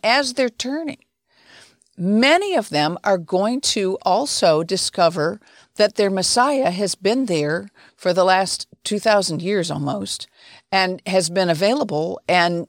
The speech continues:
is their Redeemer. This is a time, uh, you may have heard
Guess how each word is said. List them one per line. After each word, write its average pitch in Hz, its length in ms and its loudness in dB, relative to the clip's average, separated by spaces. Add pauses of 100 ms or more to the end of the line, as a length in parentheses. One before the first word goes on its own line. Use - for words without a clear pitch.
(120)
is 175 320 0
their 170 420 0
Redeemer. 170 580 -8 (600)
This 233 300 0
is 247 240 -4
a 202 80 0
time, 190 720 -2 (480)
uh, 175 280 4
you 196 200 0
may 214 180 2
have 208 160 0
heard 180 420 -2